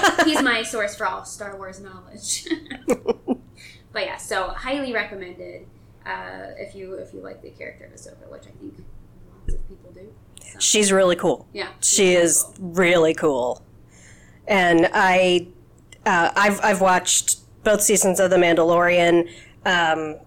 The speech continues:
Speaker 2: I'm saving Book of Boba Fett for a little bit later.
Speaker 1: Okay.
Speaker 2: But yeah, I, I was thrilled when Ahsoka showed up,
Speaker 1: Yes.
Speaker 2: and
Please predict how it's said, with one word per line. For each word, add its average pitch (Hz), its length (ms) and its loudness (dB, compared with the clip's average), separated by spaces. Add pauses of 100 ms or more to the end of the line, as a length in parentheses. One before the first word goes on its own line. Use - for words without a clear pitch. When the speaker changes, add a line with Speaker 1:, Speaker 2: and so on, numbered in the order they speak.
(140)
Speaker 2:
I'm 185 220 0
saving 175 420 2
Book 170 180 0
of 165 120 -2
Boba 160 260 2
Fett - 280 0
for 165 120 -2
a 156 60 2
little 151 160 -2
bit - 140 -4
later. 185 420 2
Speaker 1:
Okay. - 60 -14 (260)
Speaker 2:
But 170 420 2 (300)
yeah, 180 560 2
I, 175 440 2 (360)
I 220 120 2
was 185 200 4
thrilled 170 500 2
when 170 400 2
Ahsoka 175 440 0
showed 156 260 2
up, 208 280 2
Speaker 1:
Yes. - 160 0
Speaker 2:
and 165 720 2